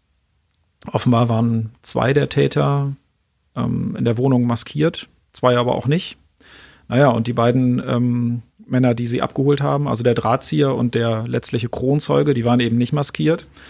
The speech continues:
Das heißt, sie wussten auch, okay, wir haben jetzt mit der Frau hier schlimme Dinge angestellt, die hat uns gesehen.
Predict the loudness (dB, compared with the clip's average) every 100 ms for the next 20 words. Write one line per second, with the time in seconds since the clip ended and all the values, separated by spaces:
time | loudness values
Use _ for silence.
0 | -20 -20 -20 -6 -2 0 0 -2 0 0
1 | 0 0 -2 0 2 2 0 0 2 2
2 | 0 -2 -4 -2 -2 0 0 -2 0 0
3 | 0 0 0 0 0 0 0 -2 -2 0
4 | 2 0 -4 -18 -20 -20 _ _ _ _
5 | -6 -2 -2 -2 -4 -2 0 2 2 0